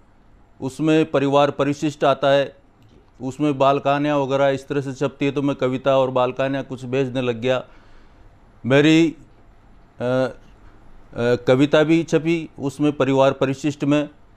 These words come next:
और मेरी कुछ, कुछ बाल कहानियाँ भी छपी, बालंश में भी छपी है मेरी बाल कहानियाँ, और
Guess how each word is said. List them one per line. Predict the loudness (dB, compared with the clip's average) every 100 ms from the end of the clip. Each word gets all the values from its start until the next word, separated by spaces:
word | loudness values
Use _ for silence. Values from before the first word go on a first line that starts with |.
| _ 2
और | 4 4 0 -6 -20 -16 -4
मेरी | 0 2 2 0 -4 -14 -20 -20 -4
कुछ, | -2 0 -2
कुछ | -2 -2 0
बाल | 2 2
कहानियाँ | 4 2 4 2
भी | 0
छपी, | -2 -2 -4 -6 _ _ -20 -20 _ _ _ _ _ _ _ _ _ _ _ -20 -10
बालंश | 0 4 4 2 2
में | 0
भी | 0
छपी | 0 0 2
है | 2
मेरी | 2 2
बाल | 4 2 2
कहानियाँ, | 0 2 0 -4 -10 _ _ _ _ _ _ -20 -4
और | 2 4 4 4 0 -4